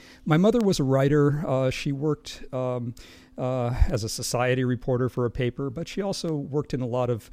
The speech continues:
uh, programs, uh, social programs in the sixties in the Great Society. Uh, she, uh, worked in East Los Angeles, uh, and, uh,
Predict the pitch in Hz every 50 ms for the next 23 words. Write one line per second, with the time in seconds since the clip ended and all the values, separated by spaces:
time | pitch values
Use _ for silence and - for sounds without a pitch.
0 | - - - - - - - 120 110 110 113 107 110 110 - - - _ - -
1 | - - 143 131 113 127 127 120 120 120 110 - - - - 127 120 120 - -
2 | 139 131 - - 127 - - - 127 120 110 127 123 120 117 113 - - 113 107
3 | - - 127 113 - - - 120 117 117 104 120 110 113 107 - 123 117 117 -
4 | - - - - 120 107 110 110 113 113 117 117 113 110 - - 196 117 113 113
5 | 110 107 - - - 120 110 107 - - - - - - - - _ - 113 107
6 | 113 110 110 113 113 120 120 117 117 - - 120 110 107 110 107 104 104 - 240
7 | 294 175 120 - - - 107 - - - 113 117 120 101 120 113 113 110 107 -
8 | - - - 226 175 113 110 107 107 104 - - - - - - _ _ - 117
9 | 110 113 110 113 110 110 117 117 113 113 113